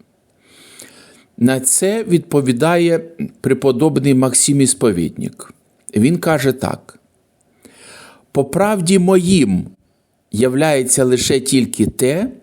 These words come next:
що я роздав іншим». Оце той скарб, який з нами буде йти за поріг вічності, за гроб. Але не тільки він.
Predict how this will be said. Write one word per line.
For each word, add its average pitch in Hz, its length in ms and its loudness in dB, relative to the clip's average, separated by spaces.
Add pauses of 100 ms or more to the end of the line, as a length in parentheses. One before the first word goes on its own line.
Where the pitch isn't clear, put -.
(960)
що - 340 0
я 185 280 -2 (100)
роздав 113 680 -2
іншим». 98 600 -4 (2000)
Оце 170 280 0
той 135 220 0
скарб, 175 580 -2 (180)
який 123 440 2
з - 180 0
нами 160 340 -2
буде 131 320 2
йти 135 640 2 (160)
за 113 220 -2
поріг 120 460 0
вічності, 87 880 -2 (720)
за 127 260 -2
гроб. 104 440 -2 (1300)
Але 156 300 2
не 214 160 4
тільки 120 480 0
він. - 320 -4